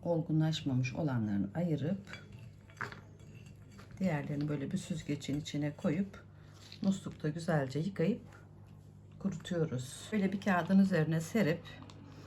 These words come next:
balkonda kurutuyoruz arkadaşlar yıkadıktan sonra. Beş yıl önce Mardin'e gitmiştik. Orada gördüm, satılıyordu baharatçıların önlerinde. Merak ettim, sordum. Çok lezzetli olduğunu söylediler.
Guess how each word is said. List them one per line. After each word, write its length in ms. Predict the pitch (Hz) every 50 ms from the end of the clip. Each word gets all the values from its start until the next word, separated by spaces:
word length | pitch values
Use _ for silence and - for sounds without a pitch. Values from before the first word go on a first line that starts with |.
| - - - - - -
balkonda 540 | 214 190 156 - - 147 120 113 165 190 196
kurutuyoruz 540 | - 196 - - - 185 156 120 110 -
arkadaşlar 600 | 127 - - - - - - - - - - - -
yıkadıktan 580 | 139 143 - - - - - - - 95 -
sonra. 420 | - - - - - - - 277 349 - - - - - - - - - - - - - - - - - - - - - - - - - - - - - -
Beş 240 | 196 208 196 - -
yıl 80 | 170
önce 260 | 170 170 170 160 185
Mardin'e 500 | 180 180 175 175 180 180 - 175 180 196
gitmiştik. 500 | 190 170 160 - 131 - - - - 160 - - 175
Orada 260 | 175 160 165 185 185
gördüm, 420 | 175 170 147 - - 123 117 143
satılıyordu 680 | 156 - 175 165 - - 160 170 156 139 127 - 120 120
baharatçıların 680 | 139 139 139 139 135 135 127 - - - 131 127 127 135
önlerinde. 640 | 131 127 127 123 117 113 113 113 117 113 - 190 - - - - - - - - - - - - - - - - - - - - - -
Merak 400 | 165 170 175 175 190 190 - -
ettim, 300 | 147 - - - - 143
sordum. 520 | - - 170 170 151 123 127 135 202 220 - - - - - - - - - - - - - - - -
Çok 240 | - 190 - -
lezzetli 460 | 165 156 123 - 131 127 127 - - 127
olduğunu 560 | 127 - - 160 147 135 123 131 120 127 131 - -
söylediler. 680 | 165 165 143 123 - - 123 135 180 247 - - -